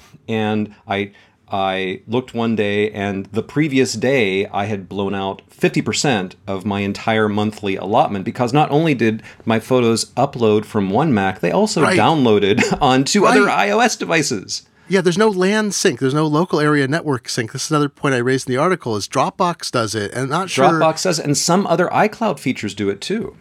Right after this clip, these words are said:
Speaker 2: Mm-hmm. They don't do computer to computer local network sync. So your, every photo that you upload has to be downloaded to every other machine that's logged into the same iCloud account and has iCloud photo library enabled, which is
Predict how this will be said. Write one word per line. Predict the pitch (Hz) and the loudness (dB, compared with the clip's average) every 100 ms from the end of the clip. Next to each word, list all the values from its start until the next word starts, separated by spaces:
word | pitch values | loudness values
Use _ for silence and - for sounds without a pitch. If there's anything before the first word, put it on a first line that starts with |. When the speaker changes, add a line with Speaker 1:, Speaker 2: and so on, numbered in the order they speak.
| _ - | _ -2
Speaker 2:
Mm-hmm. | 156 147 165 214 214 - | 0 0 -2 -4 -8 -2
They | 147 | 0
don't | 147 | 2
do | 156 | 0
computer | 156 143 - 160 | -2 -2 0 0
to | 170 | 0
computer | 175 165 - 147 143 135 127 | -4 -6 0 2 2 0 -2
local | 127 143 | -2 -2
network | 127 113 127 | -4 -4 -4
sync. | - 214 - | -2 -2 0
So | 147 | 2
your, | 139 131 - - - - | 2 0 -4 -20 -18 -4
every | 147 151 175 170 | -2 0 0 -2
photo | - 151 147 139 135 135 | 0 0 0 0 -2 -2
that | 127 123 | -4 -4
you | 131 113 - | -4 -6 -4
upload | 147 - 120 101 98 | -6 -2 -2 0 -2
has | 120 120 | -4 -4
to | 123 | -6
be | 113 | -4
downloaded | 117 120 123 113 113 | -2 -2 -2 -4 -6
to | - | -6
every | 117 120 123 | -4 -2 -2
other | 113 | -2
machine | 110 107 123 113 110 110 - - - | -4 -4 -4 -4 -6 -8 -12 -20 -8
that's | 101 98 - - - 117 | -6 -4 -6 -6 -6 -6
logged | 101 107 | -6 -6
into | 113 107 | -8 -8
the | 104 | -6
same | - 101 98 95 95 | -6 -4 -6 -8 -8
iCloud | 101 98 107 92 | -10 -8 -6 -6
account | 95 - 92 | -8 -8 -10
and | 98 | -10
has | 95 | -10
iCloud | 87 87 92 87 | -10 -10 -12 -10
photo | 90 85 | -12 -10
library | 85 82 78 | -10 -10 -12
enabled, | 73 - | -12 -8
which | 165 | -2
is | 208 165 | -2 -2